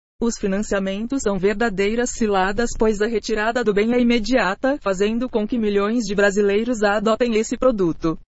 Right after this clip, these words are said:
Consistem em fornecer o bem mediante pagamento parcelado com juros a longo prazo,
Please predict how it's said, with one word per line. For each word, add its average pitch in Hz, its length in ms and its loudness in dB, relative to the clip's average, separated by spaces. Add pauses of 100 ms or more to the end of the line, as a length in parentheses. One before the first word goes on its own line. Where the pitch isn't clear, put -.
(400)
Consistem 240 720 2
em 233 60 4
fornecer 208 560 2
o - 20 -4
bem 190 180 0
mediante 214 540 -2
pagamento 202 680 -2
parcelado 226 720 0
com 226 220 2
juros 208 460 0
a 190 60 0
longo 226 300 2
prazo, 208 480 0